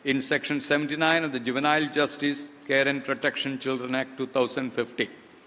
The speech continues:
In Santosh Kumar versus State of Kerala, His Lordship took cognizance of the delay in delivering orders on bail applications in subordinate criminal courts,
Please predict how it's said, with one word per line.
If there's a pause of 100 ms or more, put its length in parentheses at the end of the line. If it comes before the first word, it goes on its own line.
(420)
In
Santosh
Kumar
versus
State
of
Kerala, (540)
His
Lordship
took
cognizance
of
the
delay
in
delivering
orders
on
bail
applications
in
subordinate
criminal
courts,